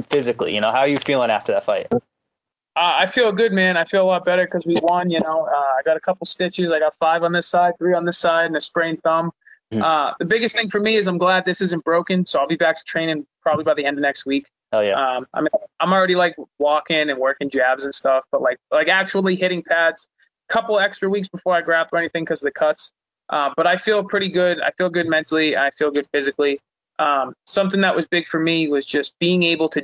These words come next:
Speaker 2: do that against, like I've said leading up to this fight, Bond's a badass. Being able to do something like that against such a good guy on such shitty preparations,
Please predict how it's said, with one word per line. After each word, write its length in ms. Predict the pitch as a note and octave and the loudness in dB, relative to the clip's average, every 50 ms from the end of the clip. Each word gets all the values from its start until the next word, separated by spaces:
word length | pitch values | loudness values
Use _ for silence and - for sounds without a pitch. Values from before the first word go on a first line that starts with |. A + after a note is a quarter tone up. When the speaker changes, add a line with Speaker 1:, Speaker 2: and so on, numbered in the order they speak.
| - | 0
Speaker 2:
do 140 | C#3+ D3+ D3+ | 0 0 2
that 280 | C#3+ D3 C#3 C3+ B2+ - | 2 2 2 2 2 0
against, 440 | C3 B2+ C#3+ C#3 C3+ B2+ - - - _ _ _ | -2 0 0 -2 -2 -2 -6 -8 -8 _ _ _
like 160 | C3 C#3 D3 | -2 0 0
I've 100 | D3+ D3 | 0 -2
said 220 | - - F3 E3 D#3+ | 0 0 0 0 2
leading 240 | D#3 D#3+ D#3+ D#3+ | 2 2 2 0
up 80 | D#3+ D3+ | 0 -2
to 80 | - D#3 | -2 -2
this 100 | D3 - | -2 -2
fight, 260 | - - D3 C3+ A#2 - | 0 0 0 0 -2 -2
Bond's 240 | - B2 B2 C3 C#3 | -2 -2 -2 -2 -4
a 60 | C3+ | -4
badass. 560 | - - C3 C#3 C#3+ C3+ B2 A#2+ B2 - - - _ _ _ _ _ _ _ | -2 0 2 2 4 2 2 0 0 -4 -8 -12 _ _ _ _ _ _ _
Being 180 | G3+ G#3 G#3 G#3+ | 0 2 2 4
able 200 | G#3+ G#3 G3 F#3 | 2 2 2 0
to 60 | F3+ | -2
do 260 | D#3+ - F#3 F#3 F#3+ F#3 | -2 0 0 0 2 2
something 320 | - F#3 F3 D#3+ - D#3+ | 0 -2 -2 -2 -2 0
like 180 | D#3+ D#3 D3+ - | 0 -2 0 0
that 220 | D#3+ D3+ C#3+ - | 2 2 2 2
against 380 | - C#3+ - D#3 D#3 D3+ - - | 0 -2 0 0 0 0 0 0
such 200 | - D#3 D3 - | 0 0 0 -2
a 60 | D#3 | -2
good 160 | D3 D3 C#3+ | -2 -2 -2
guy 340 | - C#3+ C3+ C3 C3 C3+ C#3 | 0 2 2 4 4 2 2
on 280 | - - - C3 B2+ B2+ | 0 -2 -4 -4 -4 -4
such 440 | - - - - D#3 C#3 B2+ - - | -4 -4 -2 0 -2 -2 -2 -4 -6
shitty 400 | - - - D3 C3+ C3 B2+ - | -4 -4 -2 -2 -2 -4 -6 -4
preparations, 760 | - C3 B2 - B2 B2 B2+ B2+ - - D3 C#3+ - - | -4 -4 -2 0 -2 -2 -2 -2 -2 -4 -4 -4 -6 -8